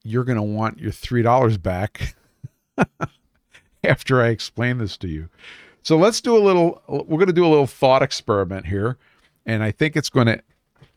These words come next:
really explain what's going on. So let's do a thought experiment.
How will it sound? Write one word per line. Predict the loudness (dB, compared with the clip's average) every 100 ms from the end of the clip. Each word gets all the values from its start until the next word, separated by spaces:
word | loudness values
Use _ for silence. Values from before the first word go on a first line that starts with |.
| _ _ _ _ _ -2
really | 2 4 2
explain | -2 -6 -8 -6 -4 -2 0 -2
what's | -4 -6
going | -6 -6 -6
on. | -10 -12 _ _ _ _ _ _ _ _ _ _ -20 _ _
So | -4 2
let's | 2 0
do | 0 0
a |
thought | 4 2 2
experiment. | -2 -8 -8 -10 -18